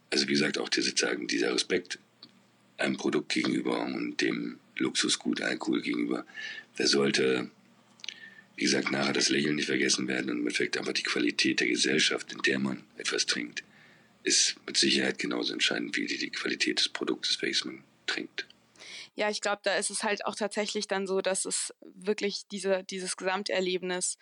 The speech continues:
Speaker 2: dann das unvergessliche Barerlebnis ausmachen oder das ge-, unvergessliche Genusserlebnis. Ähm, jetzt, da wir doch auch jetzt schon, äh,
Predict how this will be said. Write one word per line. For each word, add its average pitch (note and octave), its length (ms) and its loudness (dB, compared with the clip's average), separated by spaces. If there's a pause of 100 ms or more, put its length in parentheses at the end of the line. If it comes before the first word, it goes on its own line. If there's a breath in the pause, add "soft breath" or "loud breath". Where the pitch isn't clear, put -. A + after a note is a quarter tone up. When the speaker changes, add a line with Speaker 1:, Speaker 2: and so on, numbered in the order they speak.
(340 loud breath)
Speaker 2:
dann F#3+ 240 2
das F3+ 500 2
unvergessliche F#3+ 720 0
Barerlebnis F3+ 640 0
ausmachen F#3 560 -4
oder E3+ 220 -2
das F#3 160 -6
ge-, - 140 -6 (640)
unvergessliche F#3+ 640 0
Genusserlebnis. F3 840 -6 (1160 loud breath)
Ähm, G3 540 0 (160)
jetzt, G#3+ 320 2
da B3 300 2
wir B3 200 4
doch - 380 -2
auch A#3+ 240 0
jetzt A#3+ 220 0
schon, A3 240 -2
äh, G#3 260 -6